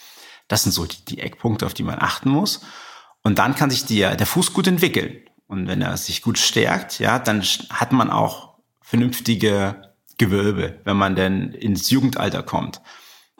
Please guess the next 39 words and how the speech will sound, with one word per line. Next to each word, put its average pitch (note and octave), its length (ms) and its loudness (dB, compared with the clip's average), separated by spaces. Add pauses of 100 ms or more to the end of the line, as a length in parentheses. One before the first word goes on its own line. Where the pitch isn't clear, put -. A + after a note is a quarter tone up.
So, A2 200 4
und - 120 -2
jetzt A#2+ 220 2
ist C3 80 2
natürlich B2+ 380 4
auch F#2+ 140 2
Typfrage. A2+ 960 0 (520)
Hat - 200 -2
man A2+ 140 4
halt G#2 180 2
ein G2 100 -2
Kind, D#3+ 300 -2
was A#2+ 160 0
ein A2+ 80 2
bisschen G2+ 240 0
schwerer G2+ 640 2
ist, - 360 -4
dann G#2 120 0
tut B2 180 0
sich - 140 -4
das - 180 0
halt G2+ 120 2
auch - 140 -2
schwer, G2+ 540 0
mit A#2+ 200 2
den G2+ 140 2
Gewölben G2+ 640 2
das - 240 -4
zu - 160 2
halten. E3+ 540 0 (580)
Und G2 300 -2
ja, G#2+ 580 2 (240)
die G2+ 80 -8
Kinderfußorthopädie B2+ 1400 2
oder G#2 200 2
Kinderorthopädie A2 760 2
allgemein A2 640 4
ist A2 240 -4
ja G2+ 540 0